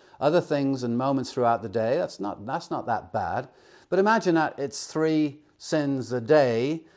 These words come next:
and there's three hundred and sixty-five days in a year. What are we? We're way over a thousand sins per year, and someone lives to be seventy years old.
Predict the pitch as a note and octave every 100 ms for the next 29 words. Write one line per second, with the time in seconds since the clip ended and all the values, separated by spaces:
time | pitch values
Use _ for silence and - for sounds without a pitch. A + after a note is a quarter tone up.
0 | _ - C#3 C3 - E3 D#3 D3 C3 C3+
1 | - D3+ - C3+ - C3 B2 A#2+ A2 -
2 | G2+ C3+ B2+ A#2+ A2 - - - _ _
3 | - C#3+ A2+ D#3 E3+ B2 C3 F3 - _
4 | _ _ _ _ _ _ _ _ - F3
5 | E3+ C3+ F#2+ F2+ - - C#3+ F3+ B2 D#3
6 | F#3 F3 D3+ D3 F3+ F3 G3 D#3 D3 -
7 | C#3+ C3+ A2+ - C#3 B2 D#3 D3+ - C3
8 | - F3+ E3 D#3+ D3+ D3 D3+ D3+ - C#3
9 | - D#3+ D3+ D3 C#3+ C#3 C3 C#3 G3+